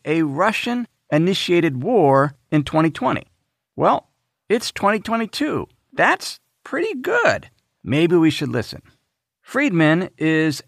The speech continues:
a geopolitical forecaster and strategist in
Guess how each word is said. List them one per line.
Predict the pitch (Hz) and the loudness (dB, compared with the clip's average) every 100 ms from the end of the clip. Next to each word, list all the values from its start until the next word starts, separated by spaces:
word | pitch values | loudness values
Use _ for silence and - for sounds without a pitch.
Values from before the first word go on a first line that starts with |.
| - | -4
a | 143 139 | 0 0
geopolitical | 123 165 156 - 160 151 139 | 0 -2 -2 0 -2 0 -4
forecaster | - 147 139 - 67 - - - _ | -2 -2 -2 -4 -6 -8 -16 -18 _
and | 131 120 | -2 -2
strategist | - - 147 151 127 98 101 - _ | -2 0 2 2 0 -4 -6 -6 _
in | 113 107 | -4 -4